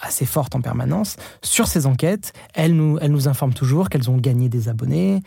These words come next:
euh, qu'ils ont vraim-, vraiment battu, battu, pardon, de nouveaux records. Et donc c'est pour ça que je pense que même si on peut avoir le sentiment d'une lassitude globale, parce que, bah, les leaks, il y en a quand même assez régulièrement désormais, que ce soit sur l'évasion fiscale ou d'autres sujets,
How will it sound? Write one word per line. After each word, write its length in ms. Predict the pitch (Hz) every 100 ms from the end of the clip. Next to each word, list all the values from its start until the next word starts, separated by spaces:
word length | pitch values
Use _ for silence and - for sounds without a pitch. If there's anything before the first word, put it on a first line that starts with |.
| - - -
euh, 260 | 123 120 127 -
qu'ils 300 | - 120 120
ont 180 | 120
vraim-, 320 | 120 123 147 156
vraiment 300 | 135 151 170
battu, 400 | 147 - 180 196
battu, 400 | 131 113 131 170
pardon, 260 | 165 147
de 140 | 156 131
nouveaux 220 | 139 139
records. 260 | 131 131 - - - - -
Et 60 | 143
donc 120 | 165
c'est 100 | 185
pour 140 | -
ça 80 | -
que 80 | 226
je 60 | -
pense 180 | 196
que 60 | 170
même 300 | 143 175 202
si 300 | 190 - 185
on 120 | 143
peut 120 | 131
avoir 200 | 175 175
le 100 | 170
sentiment 480 | 143 180 - 170 165
d'une 180 | 151 139
lassitude 460 | 135 127 131 147 113 - - -
globale, 540 | 110 135 139 135 208
parce 180 | 175 135
que, 80 | -
bah, 160 | 123 117
les 120 | 127
leaks, 340 | 151 165 -
il 40 | 127
y 20 |
en 80 | 120
a 120 | 120
quand 120 | -
même 200 | 127 131
assez 240 | 135 123 135
régulièrement 520 | 113 120 123 117 160
désormais, 540 | 139 127 123 143 240 185 -
que 80 | 143
ce 140 | -
soit 160 | 120 123
sur 120 | -
l'évasion 280 | 127 - 127
fiscale 340 | - - -
ou 60 | -
d'autres 180 | - -
sujets, 340 | 135 131 233